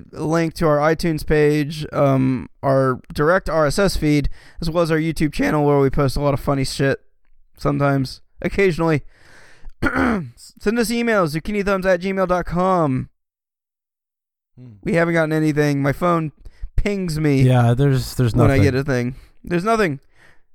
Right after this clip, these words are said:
Speaker 1: There's some conversations with some Apple employees, and that's about it.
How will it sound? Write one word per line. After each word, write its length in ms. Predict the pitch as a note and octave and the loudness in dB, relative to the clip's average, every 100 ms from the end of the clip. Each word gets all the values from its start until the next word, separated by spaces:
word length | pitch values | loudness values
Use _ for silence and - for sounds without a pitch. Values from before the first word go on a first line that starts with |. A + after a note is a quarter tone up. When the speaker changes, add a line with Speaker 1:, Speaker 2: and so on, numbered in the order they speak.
| _ _ _ - | _ _ _ -4
Speaker 1:
There's 220 | D#3+ D3+ | -2 0
some 240 | E3+ E3 | 0 -2
conversations 580 | E3+ G3 F#3 G3+ F#3+ F#3+ | -2 -2 0 0 0 0
with 160 | F#3+ E3+ | -2 0
some 160 | F#3+ | -2
Apple 300 | F3+ F3+ F3 | 0 -2 -2
employees, 500 | E3+ E3+ E3+ D3+ C#3+ | -2 0 2 2 -2
and 80 | C#3 | -2
that's 160 | D#3+ D#3 | -2 0
about 220 | D#3+ D3+ | 0 2
it. 140 | C#3 | 0